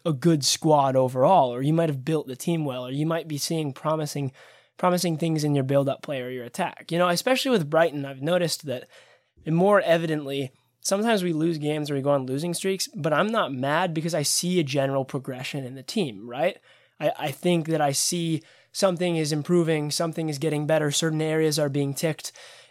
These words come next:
and, and slowly we're improving to the point where now,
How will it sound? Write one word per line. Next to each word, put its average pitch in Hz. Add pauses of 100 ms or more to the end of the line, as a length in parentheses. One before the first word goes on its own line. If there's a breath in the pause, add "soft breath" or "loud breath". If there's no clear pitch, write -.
and, 156
and 156
slowly 175
we're 151
improving 180
to 202
the 190
point 214
where 156
now, 175